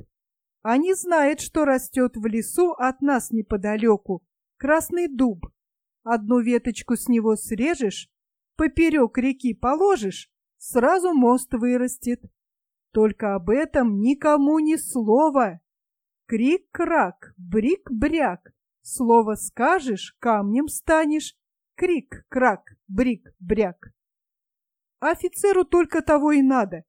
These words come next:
Слез он с дерева и пустился искать красный дуб. Нашёл, срезал веточку и понёс к королю. "Ваше Величество, — говорит, — я берусь за одну ночь мост через реку навести.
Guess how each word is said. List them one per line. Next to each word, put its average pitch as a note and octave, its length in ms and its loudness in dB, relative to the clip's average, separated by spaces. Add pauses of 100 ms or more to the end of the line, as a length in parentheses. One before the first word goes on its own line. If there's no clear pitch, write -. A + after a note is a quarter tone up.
(340)
Слез C4+ 480 -2
он A#3 160 0
с F3 100 -12
дерева C4 460 0
и F4 260 2
пустился D#4+ 840 -2
искать C4+ 640 -4
красный A#3+ 560 -2
дуб. G3+ 380 -4 (600)
Нашёл, G#3+ 640 0 (260)
срезал B3 560 0
веточку E4+ 640 2
и E4 80 6
понёс F4+ 460 -2
к - 40 -20
королю. C#4 540 0 (540)
"Ваше E4 340 2
Величество, — C#4 720 0
говорит, — A3+ 520 -2
я A3+ 240 0
берусь D#4 480 4
за D4 420 2
одну D4 280 0
ночь D4+ 360 -2
мост C4+ 340 2
через A3+ 400 -4
реку A#3+ 300 -2
навести. G#3 640 -6